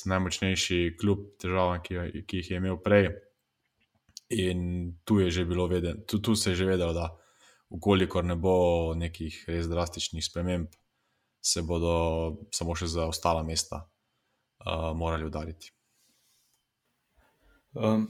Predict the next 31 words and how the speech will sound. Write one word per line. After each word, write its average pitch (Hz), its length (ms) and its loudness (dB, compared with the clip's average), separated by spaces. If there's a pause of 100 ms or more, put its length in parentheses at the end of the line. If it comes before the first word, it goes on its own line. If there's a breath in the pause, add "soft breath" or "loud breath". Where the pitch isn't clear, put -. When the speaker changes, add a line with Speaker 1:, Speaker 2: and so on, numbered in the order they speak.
Speaker 2:
ja, 135 360 4
zdaj 135 240 2
tu, 151 80 -2
ko 147 160 -4
si 135 160 0
rekel, 143 380 2 (180)
da, 107 640 2
da 107 200 0 (680)
recimo 117 400 -2
Movistar 120 440 0
ni 117 120 0
šel 117 180 -4
zadaj, 113 520 2 (260)
zdaj, 131 340 4
ko 139 140 4
vemo, 143 400 8
kaj 135 240 10
se 135 140 4
je - 80 -2
kasneje 127 480 2
dogajalo, 120 560 8 (280)
vprašanje, 131 460 2
kakšna 123 400 0
so 110 200 0 (520)
prišla 117 400 2
tudi 117 160 -6
navodila 110 500 0
iz, 92 300 -2
eh, 95 360 -4 (320 soft breath)
iz 110 160 -4
avtomobila 110 680 0